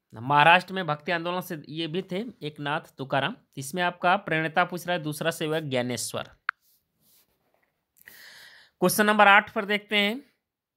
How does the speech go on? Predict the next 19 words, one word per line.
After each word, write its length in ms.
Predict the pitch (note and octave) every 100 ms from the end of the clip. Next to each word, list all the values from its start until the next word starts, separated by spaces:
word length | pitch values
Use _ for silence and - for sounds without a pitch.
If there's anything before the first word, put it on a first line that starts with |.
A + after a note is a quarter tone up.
| _ _ _ _ _ _ _ _ -
निम्नलिखित 580 | C#3 F#3 G#3 A3+ C4 B3+
घटनाओं 600 | E3 E3 E3+ F#3 F#3+ G#3 G#3 _ _ _ _ _ _
को 140 | F3+ E3
उनके 440 | D3+ F3+ F3 G#3
घटित 500 | D#3+ C#3 D#3 B3+ G#3
होने 340 | D3 D#3+ F#3 G3+
के 220 | - F3+
वर्ष 400 | C#3+ D3+ A3 -
के 100 | -
क्रम 280 | F#3+ E3+ E3
में 180 | D#3 A#2
व्यवस्थित 460 | A#2 D3 C#3 - -
करना 260 | A#2+ G#2+ F#2+
है, 120 | - _ _ _ -
भूत 340 | A2 B2+ G3 -
से 200 | G3 B3 - _ _
वर्तमान 600 | A2 B2+ B2+ B2+ A#2+ A2
काल 260 | F#2+ G2 F2+
में। 140 | D#2+